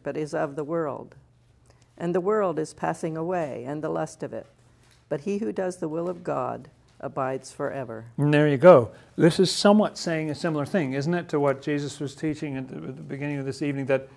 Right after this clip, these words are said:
Speaker 2: that, um, the, the will of God abides forever, but the world passes away. Uh, those of you who've read Swedenborg know that he talks all the time about love of self and love of the world.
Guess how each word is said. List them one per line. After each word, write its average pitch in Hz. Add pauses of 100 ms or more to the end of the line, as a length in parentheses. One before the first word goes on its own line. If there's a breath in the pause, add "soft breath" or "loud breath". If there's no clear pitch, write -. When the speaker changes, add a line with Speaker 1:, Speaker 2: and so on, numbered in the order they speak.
(320 soft breath)
Speaker 2:
that, 135
um, 127 (920 soft breath)
the, 147
the 151
will 170
of 151
God 185
abides 135
forever, 127 (440 soft breath)
but 147
the 135
world 175
passes 131
away. 123 (460 soft breath)
Uh, 127 (460)
those 160
of 160
you 151
who've 135
read 143
Swedenborg 139
know 139
that 131
he 131
talks 139
all 165
the 170
time 123 (300 soft breath)
about 131
love 135
of 127
self 170
and 143
love 139
of 123
the 123
world. 117